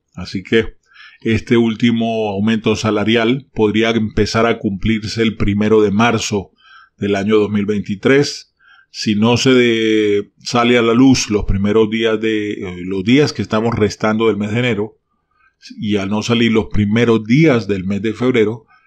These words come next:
entonces saldría a la mitad del mes de febrero para anunciar lo que sería el primero de marzo.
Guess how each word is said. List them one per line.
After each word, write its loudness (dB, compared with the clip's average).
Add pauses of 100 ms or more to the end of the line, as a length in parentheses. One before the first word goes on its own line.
(120)
entonces 0
saldría 0
a -6
la -2
mitad 0
del 2
mes 0
de -2
febrero 2
para 0
anunciar 0
lo -4
que 0
sería -2
el -2
primero -2
de -2
marzo. -2